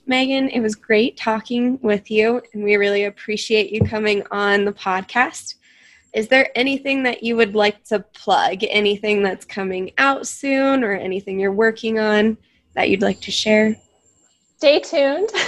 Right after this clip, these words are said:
Speaker 1: Okay.
Speaker 2: I have a couple pieces under review right now, so I don't want to comment on them yet, but I should hopefully have some new stuff to share soon.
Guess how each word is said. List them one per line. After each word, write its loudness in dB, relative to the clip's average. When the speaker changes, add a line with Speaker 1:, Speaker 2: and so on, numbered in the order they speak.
Speaker 1:
Okay. -6
Speaker 2:
I 2
have 4
a 2
couple 4
pieces -2
under 2
review 4
right 2
now, 2
so -2
I 4
don't 2
want 0
to -2
comment 2
on 0
them 0
yet, 0
but 2
I 2
should 0
hopefully 2
have 2
some -10
new -8
stuff -2
to -6
share 0
soon. 0